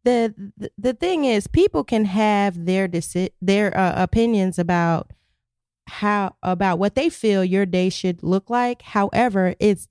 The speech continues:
definitely up to the people that are getting married. It's their decision.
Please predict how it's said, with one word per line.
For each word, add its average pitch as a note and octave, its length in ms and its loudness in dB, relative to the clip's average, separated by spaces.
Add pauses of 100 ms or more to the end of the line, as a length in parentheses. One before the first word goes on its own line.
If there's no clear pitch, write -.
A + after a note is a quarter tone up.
definitely G#3 520 0
up F#3 180 -2
to F3 480 0 (380)
the F#3+ 260 0
people B3+ 280 2
that F#3+ 180 0
are F3 60 0
getting D#3 340 0
married. C3 600 -2 (220)
It's G#3+ 260 0
their F#3+ 400 0
decision. D#3+ 800 -4